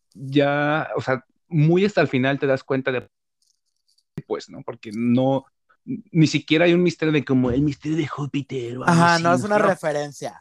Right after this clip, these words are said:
Speaker 2: Ajá.
Speaker 1: Entonces, como que dices, "Pues estoy viendo la Liga de la Justicia, pero no sé a qué se refieran con esto". Y no porque sea la, la cosa más difícil, pero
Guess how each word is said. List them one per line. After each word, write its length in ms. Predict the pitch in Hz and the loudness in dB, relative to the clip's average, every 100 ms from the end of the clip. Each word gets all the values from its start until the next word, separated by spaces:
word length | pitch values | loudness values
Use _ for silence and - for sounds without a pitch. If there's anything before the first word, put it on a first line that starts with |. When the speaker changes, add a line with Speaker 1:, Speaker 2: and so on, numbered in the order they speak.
| _ | _
Speaker 2:
Ajá. 80 | 104 | -6
Speaker 1:
Entonces, 720 | - 175 147 170 170 190 180 | 2 2 4 4 4 2 0
como 360 | - 165 156 139 | 2 2 4 2
que 180 | 151 143 143 139 | 2 2 4 2
dices, 380 | - 147 156 131 135 | 0 -4 -2 -6 -6
"Pues 140 | 160 135 | -8 -2
estoy 200 | - 151 | 0 2
viendo 260 | 170 175 | 0 0
la 120 | 180 | 0
Liga 140 | 160 160 | 2 2
de 60 | |
la 80 | 170 | 0
Justicia, 400 | - - 147 170 - | -2 -6 -6 -6 -4
pero 220 | 156 135 | -2 0
no 220 | 131 131 | 2 0
sé 160 | 131 151 | -2 -6
a 60 | - | -6
qué 80 | 135 | -8
se 120 | 160 | -8
refieran 480 | 151 - 131 135 139 | -8 -6 -4 -2 -2
con 220 | 127 113 | -4 -2
esto". 300 | 135 - - _ _ _ _ _ _ | -2 -4 -20 _ _ _ _ _ _
Y 100 | - | 4
no 140 | 151 160 | 4 4
porque 220 | 185 - | 2 0
sea 120 | 131 | 0
la, 160 | 139 143 - | 2 0 0
la 160 | 127 117 | -2 0
cosa 220 | 127 - | -2 -2
más 160 | 139 135 | 0 0
difícil, 500 | 147 214 202 135 - | 0 -2 0 -2 0
pero 420 | 127 120 117 | 0 2 0